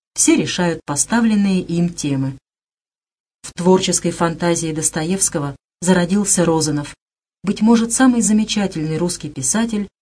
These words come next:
последних десятилетий. Даже изумительный стиль Розанова происходит от стиля, которым говорят некоторые персонажи Достоевского. У Розанова была та же конкретность,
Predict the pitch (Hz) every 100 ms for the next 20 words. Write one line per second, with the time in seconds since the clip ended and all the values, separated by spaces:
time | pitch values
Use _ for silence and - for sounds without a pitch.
0 | - 175 - 160 151 156 139 151 147 165
1 | 147 147 139 139 135 _ _ _ _ _
2 | - 170 185 190 185 202 214 220 208 202
3 | 202 - 208 160 151 190 202 175 160 147
4 | 143 _ _ - 190 185 - 185 175 -
5 | 170 - - 226 165 131 - _ _ -
6 | 226 294 254 208 202 220 233 233 196 214
7 | 196 180 180 180 175 170 151 220 175 151
8 | 156 175 180 151 139 - 139 127 127 _
9 | _ _ _ _ _ _ 214 277 285 165
10 | 151 143 139 _ - 175 170 165 170 156
11 | 151 151 143 196 233 233 208 -